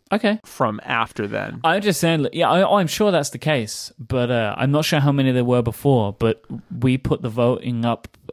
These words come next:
Speaker 1: I think, about four or five days before, and it was winning by a landslide at that point.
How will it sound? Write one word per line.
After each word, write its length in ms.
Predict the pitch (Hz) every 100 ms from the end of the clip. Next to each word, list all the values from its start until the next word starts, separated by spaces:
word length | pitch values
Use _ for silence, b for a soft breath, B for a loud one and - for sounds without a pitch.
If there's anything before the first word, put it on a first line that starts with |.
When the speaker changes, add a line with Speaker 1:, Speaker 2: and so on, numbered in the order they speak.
| -
Speaker 1:
I 100 | 117
think, 220 | 135 110
about 180 | 123 -
four 200 | 113 117
or 40 |
five 260 | 110 113 110
days 200 | 110 110
before, 600 | - - 131 110 101 107
and 140 | 117 113
it 60 |
was 100 | 117
winning 300 | 113 120 117
by 160 | 104 104
a 60 | 101
landslide 560 | 107 104 - 98 90
at 80 | -
that 160 | 73 -
point. 340 | 82 65 -